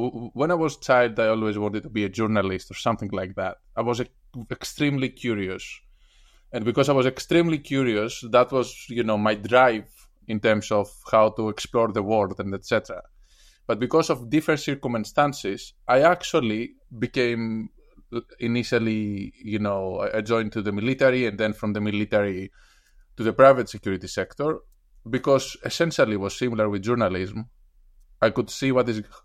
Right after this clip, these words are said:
happening around me and, you know, I could explore more different uncertainties that, uh, you know, that are there. So after I joined on the private security sector, which is the most interesting part, let's say,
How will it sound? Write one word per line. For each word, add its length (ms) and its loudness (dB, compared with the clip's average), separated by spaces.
happening 320 4
around 380 4
me 280 -4
and, 280 -4
you 160 -2
know, 160 2
I 160 2
could 300 -4
explore 600 2
more 420 0
different 400 0
uncertainties 720 -2
that, 160 -2
uh, 240 -4
you 100 -6
know, 180 0
that 120 2
are 140 2
there. 320 2
So 400 4
after 320 0
I 60 6
joined 580 0
on 220 -2
the 100 0
private 440 4
security 440 -6
sector, 360 -6
which 200 -4
is 220 -12
the 100 -2
most 360 0
interesting 560 -4
part, 360 4
let's 240 -4
say, 200 2